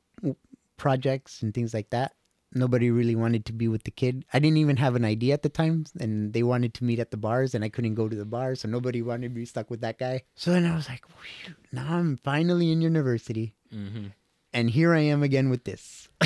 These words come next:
Speaker 1: <laughs> you know? At the, I got this job at the, at this, at a call center. Um, call centers are a really big thing in Costa Rica. They still are.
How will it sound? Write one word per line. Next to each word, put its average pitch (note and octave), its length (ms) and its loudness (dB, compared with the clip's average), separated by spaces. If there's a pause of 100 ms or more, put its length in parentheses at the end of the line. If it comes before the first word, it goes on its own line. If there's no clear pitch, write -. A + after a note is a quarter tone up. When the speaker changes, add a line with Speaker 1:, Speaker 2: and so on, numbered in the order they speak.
(140)
Speaker 1:
<laughs> - 300 0
you B2+ 220 4
know? D3+ 140 4 (920)
At C3+ 200 0
the, C3+ 220 -4 (200)
I A#2+ 80 0
got C3 240 0
this A#2+ 160 -6
job A#2+ 300 -2
at - 160 -6
the, A2 120 -6 (120)
at G2+ 160 -10
this, G#2+ 240 -14
at G#2 100 -6
a - 40 -8
call B2+ 200 -4
center. E3 320 0 (460)
Um, G#2 580 -2
call B2+ 160 -2
centers A#2 320 0
are G#2+ 160 0 (420)
a A#2 180 0 (340)
really B2+ 260 2
big A#2 240 -2
thing A#2 160 0
in A#2 140 0
Costa A#2+ 340 -4
Rica. A#2 220 0
They C3 100 2
still C3+ 320 2
are. A2+ 320 2